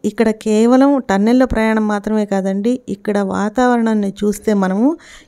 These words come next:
ఎంత సంతోషపడతామో, మనకి ఎక్కడికో తెలియని ప్రాణశక్తి కూడా మనకు లభిస్తుంది. అంటే ప్రకృతిలోనే ఉంటాం కాబట్టి మనం. అందుకనే ఇటువంటి ప్రాంతాలు అప్పుడప్పుడు వెళ్ళి ఒక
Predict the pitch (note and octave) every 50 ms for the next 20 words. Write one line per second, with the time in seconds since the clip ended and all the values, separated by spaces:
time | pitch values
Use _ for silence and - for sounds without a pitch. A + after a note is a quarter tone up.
0 | _ - G3 F#3+ F3+ F#3 G#3 A3 A3 - - - - G#3+ G3+ G#3+ G#3+ B3 B3 -
1 | B3+ A3 A3+ G3+ G3+ - G#3 G3+ G3 G3+ G3+ - F#3+ G3 G3+ G#3 G3+ G#3 G3+ G3+
2 | - A#3+ B3 B3 B3+ B3 B3 - G#3 G3+ G3+ G3+ G3+ G#3+ A#3 B3+ B3 - _ _
3 | - G3 F#3+ G3+ A3 B3 A#3+ - A3 G#3+ - A3 A3 G#3+ G#3+ G#3 G3+ G3 F#3 -
4 | F#3 F3+ F3+ G3 - - - F#3+ F3 F3 F3+ - - - - - - _ - G#3+
5 | G#3+ C4 B3+ - - F#3+ G3 - - B3+ B3+ - C4 C4 C4 B3+ B3+ C4 B3+ A#3
6 | G#3+ G#3 G#3 G#3+ G3+ G3 G3 F#3+ F#3 F#3+ F3+ - F3 F3+ F3 F3+ G3+ - _ _
7 | _ _ _ _ _ - G3+ G3+ A3 C4 - C4+ B3+ A#3 A#3 B3 B3 B3 B3 B3
8 | - _ _ _ _ - G#3+ G#3+ A3+ A3 G#3+ G#3 G#3 - G3+ G#3 A3+ A#3+ A#3+ B3+
9 | A#3+ A3+ G#3 F#3+ F3 F3+ - A#3 B3+ B3 - B3+ A#3+ A3+ G#3+ G#3 G#3+ A#3 C#4 E4+
10 | E4+ - _ _ _ _ _ - G3+